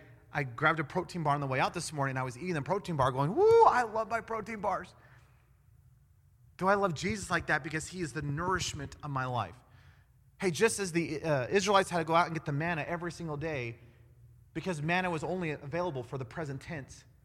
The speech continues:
I couldn't hoard it. I couldn't hold it from the back stuff. I couldn't prep it for the future. It had to be present day stuff. You realize that's what Jesus wants to be in my life.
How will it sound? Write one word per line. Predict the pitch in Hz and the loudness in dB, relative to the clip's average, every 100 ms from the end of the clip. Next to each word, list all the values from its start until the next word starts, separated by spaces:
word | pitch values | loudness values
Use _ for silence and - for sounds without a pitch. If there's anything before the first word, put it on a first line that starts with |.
| _ - - _ _ _ _ _ - - | _ -20 -20 _ _ _ _ _ -12 -8
I | |
couldn't | 139 170 151 | -4 -4 -4
hoard | 127 165 170 | 0 0 0
it. | |
I | 143 | -6
couldn't | 165 143 | -10 -10
hold | 151 165 | -8 -8
it | - - | -10 -10
from | 151 | -6
the | |
back | 127 165 - | -2 -2 -4
stuff. | - - 165 - - - | -6 -4 -4 -8 -20 -14
I | - | -10
couldn't | 139 170 - | -8 -8 -6
prep | 165 | -6
it | 156 | -6
for | 156 | -8
the | 135 | -8
future. | 175 180 170 160 - | -8 -8 -6 -8 -8
It | 170 | -6
had | 156 175 | -2 -2
to | |
be | 165 | -4
present | 147 - 175 160 | -8 -10 -10 -8
day | 156 170 | -8 -8
stuff. | - 113 - - - - | -8 -10 -10 -18 -20 -16
You | 139 | -12
realize | 143 196 180 151 | -6 -2 0 0
that's | 147 | -2
what | 135 | -4
Jesus | 117 139 135 | -6 -8 -8
wants | 135 117 | -10 -10
to | 117 | -8
be | |
in | 113 | -6
my | 104 | -4
life. | 98 90 | -4 -6